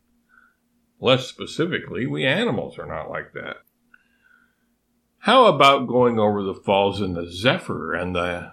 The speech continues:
Androcles, and then flying out from the midst of the falls and following the river?"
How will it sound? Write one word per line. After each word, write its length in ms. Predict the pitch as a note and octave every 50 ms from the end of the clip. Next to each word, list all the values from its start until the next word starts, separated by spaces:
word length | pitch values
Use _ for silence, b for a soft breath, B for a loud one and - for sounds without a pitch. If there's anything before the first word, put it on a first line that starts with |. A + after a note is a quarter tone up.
| -
Androcles, 1400 | - G2 G2+ C#3 G3 A3+ A3 D#3 A#2+ G#2 F2+ F2 E2+ E2+ - - G#2+ F#2+ F2 D#2+ D2+ D2 C#2+ D2+ - - - - _ _ _ _ _ _ _ _ _ _ _
and 240 | - - F2+ G2 G#2
then 320 | C3 F3+ G3 D#3+ B2+ G#2+
flying 460 | - - - G2+ G2+ A#2 C3 C3+ C3 C#3
out 180 | C#3 C#3 C#3
from 180 | - C#3+ C3 C3+
the 40 | C3
midst 340 | C3+ D3+ E3+ E3 - -
of 120 | - A2 G2
the 100 | G2 F#2
falls 540 | - - G2+ F#2+ F#2 F2+ F2 E2+ - - -
and 180 | G2 F#2 F#2+
following 400 | - A#2+ B2 C3 C#3 C3+ C3+ C3+
the 100 | B2 A2
river?" 540 | G2 F#2+ A2 C#3+ B2+ G#2+ D2+ - - - _